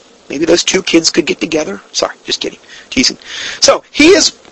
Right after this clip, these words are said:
he is the one who will inspire and empowers the secret societies, especially the Illuminati.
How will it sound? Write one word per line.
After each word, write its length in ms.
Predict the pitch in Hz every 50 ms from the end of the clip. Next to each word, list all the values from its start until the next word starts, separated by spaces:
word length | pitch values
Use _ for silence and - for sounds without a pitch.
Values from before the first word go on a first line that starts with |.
| - _ _ -
he 260 | - 240 294 320 302
is 160 | 285 277 -
the 120 | 226 262
one 420 | 240 226 214 185 175 190 185 208 202 - - - - _ _ -
who 160 | - 247 262
will 180 | 240 240 233
inspire 680 | 214 202 - - - - 262 277 294 254 202 180 180 180
and 120 | - 180 180
empowers 680 | 175 170 - - - 247 285 277 233 180 160 160 156
the 100 | - 165
secret 420 | 160 - - 247 262 - 233 190 -
societies, 920 | - - 233 - - - 226 233 226 202 165 135 120 104 - - - - - - - - - _ - _ _ _ _ _ _ _ _ _ _ _ _ - _ - - - - - - -
especially 640 | - - - - - 262 285 302 - - 220 208 196
the 120 | 175 185
Illuminati. 580 | 185 190 190 180 180 185 185 175 139 117 -